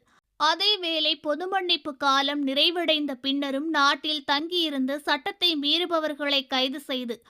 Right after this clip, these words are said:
வாழ்நாள் தண்டனையுடன் நாடு கடத்தப்படுவார்கள் என குவைத் எச்சரித்துள்ளது. அப்படிப்பட்டவர்களை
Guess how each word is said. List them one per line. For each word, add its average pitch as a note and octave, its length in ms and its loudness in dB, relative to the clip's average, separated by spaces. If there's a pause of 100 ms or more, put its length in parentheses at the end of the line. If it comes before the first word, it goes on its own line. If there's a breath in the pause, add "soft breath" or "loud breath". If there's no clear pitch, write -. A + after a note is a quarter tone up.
(300 soft breath)
வாழ்நாள் E4+ 600 6
தண்டனையுடன் D#4 760 0
நாடு C#4+ 360 4
கடத்தப்படுவார்கள் D#4 1040 2
என B3+ 260 0
குவைத் D4+ 480 -2
எச்சரித்துள்ளது. B3 760 -4 (360 soft breath)
அப்படிப்பட்டவர்களை D4+ 1120 2